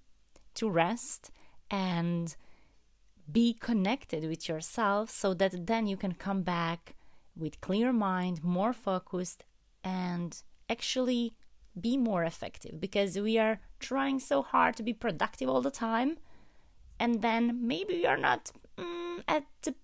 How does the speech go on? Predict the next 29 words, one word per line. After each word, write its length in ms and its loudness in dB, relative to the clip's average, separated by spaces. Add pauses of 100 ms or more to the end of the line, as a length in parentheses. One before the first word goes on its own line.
(140)
best 380 -6
productivity 600 -2
mode 500 0 (160)
if 360 -4 (120)
we 180 0
are 300 0 (340)
all 260 4
the 100 -2
time 420 -4
pushing 380 -2
ourselves. 800 -8 (540)
So 340 4
I 80 4
have 220 0
a 100 -4
question 340 0
for 160 -6
you. 360 -2 (300)
How 260 4
often 360 2
do 80 -2
you 120 0
find 260 2
yourself 480 2
stuck 360 0
in 200 0
that 240 0 (140)
action 500 0
mode? 340 -4